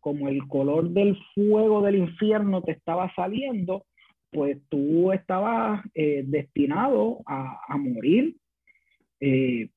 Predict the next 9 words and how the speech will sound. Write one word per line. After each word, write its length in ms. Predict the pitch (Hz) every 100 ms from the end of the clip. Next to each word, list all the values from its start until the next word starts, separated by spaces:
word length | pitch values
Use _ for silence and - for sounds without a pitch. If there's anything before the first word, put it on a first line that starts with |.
| _ _ _ _ _ _ _
una 220 | 156 160 185
mujer 360 | 190 196 196
que 140 | 202 190
sabía 400 | 185 185 196 190
de 180 | 185 170
ciencia, 800 | 226 294 285 226 - 151 185 226 _ _ _ _ _ -
le 160 | 151
llamaban 520 | 143 131 135 180 220 175
bruja. 500 | 220 311 247 151